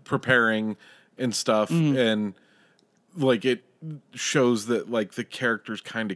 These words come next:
Speaker 1: care about each other.
Speaker 2: A little.
Speaker 1: You're like, "But you d-,
Speaker 2: There's
Speaker 1: like,
Speaker 2: no
Speaker 1: there's,
Speaker 2: reason.
Speaker 1: there's no basis for it."
Speaker 2: Mm-hmm.
Speaker 1: But this, they just do a much better job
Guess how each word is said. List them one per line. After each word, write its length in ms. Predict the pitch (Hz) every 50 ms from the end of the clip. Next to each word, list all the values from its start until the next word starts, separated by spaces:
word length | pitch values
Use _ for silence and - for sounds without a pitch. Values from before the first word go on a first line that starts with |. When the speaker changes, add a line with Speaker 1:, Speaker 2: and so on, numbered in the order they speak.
| - -
Speaker 1:
care 240 | - - 131 110 104
about 240 | 104 95 92 92 95
each 160 | 85 - -
other. 260 | 98 90 87 76 - - -
Speaker 2:
A 40 | 143
little. 260 | 143 135 123 110 101 -
Speaker 1:
You're 120 | 147 151 147
like, 280 | 147 139 135 - -
"But 260 | - 147 147 143 113
you 180 | 117 147 139 131
d-, 60 | 113 104 _ - - - - 135 135 139 147 143 135 135 120 - - -
Speaker 2:
There's 160 | 131 156 156 147
Speaker 1:
like, 120 | 147 147
Speaker 2:
no 80 | 170 156
Speaker 1:
there's, 180 | 165 147 147 143
Speaker 2:
reason. 260 | 131 113 113 92 92
Speaker 1:
there's 220 | - 170 165 139
no 160 | 156 165 156
basis 680 | 139 - - - 160 170 170 151 - - 110 95 - -
for 320 | 120 117 113 127 113 98 90
it." 100 | 82 -
Speaker 2:
Mm-hmm. 260 | - 107 107 104 98 95 - _ _ -
Speaker 1:
But 280 | 156 151 127 113 127
this, 220 | 143 190 220 226 -
they 260 | - - 151 156 165
just 380 | 156 131 175 196 185 - - 147
do 220 | 135 185 185 170
a 60 | 143 127
much 400 | 127 131 143 170 185 - - 143
better 260 | 156 156 147 151 131
job 600 | 131 101 131 151 147 143 127 107 110 110 117